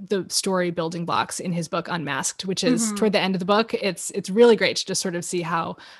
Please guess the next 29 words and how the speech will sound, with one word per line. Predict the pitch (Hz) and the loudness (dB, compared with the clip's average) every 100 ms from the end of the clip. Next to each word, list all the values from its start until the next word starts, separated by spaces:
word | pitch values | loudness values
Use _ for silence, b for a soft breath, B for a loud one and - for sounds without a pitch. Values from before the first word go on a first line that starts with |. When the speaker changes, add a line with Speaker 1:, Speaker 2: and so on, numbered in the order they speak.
| B | B
Speaker 1:
you | 202 | -2
know, | |
the | 185 185 | 0 0
sort | - 160 | -2 -6
of | |
figuring | - 196 185 180 175 | -4 -2 -2 -2 -2
out, | 170 170 - _ | -2 -2 -4 _
um, | 180 170 - | -6 -4 -4
how, | - 170 170 | 2 2 2
how | 175 | -2
this | 180 180 | -2 -4
particular | - 175 180 185 175 | -4 -6 -6 -4 -6
story | - 185 175 180 | -4 -4 -4 -4
would | 190 175 | -4 -4
be | 180 | -4
built, | 170 185 226 | -2 -2 -2
because | - 262 254 | 4 6 8
it | |
is, | 247 226 | 8 6
you | 208 | 2
know, | 190 | -2
it's | 175 - | -4 -4
different | 185 180 175 | -6 -4 -4
in | |
a | 180 | -4
lot | 180 170 | -2 -2
of | 170 | 0
ways | 175 170 - | -2 -2 -4
from | 185 175 180 | -4 -2 -4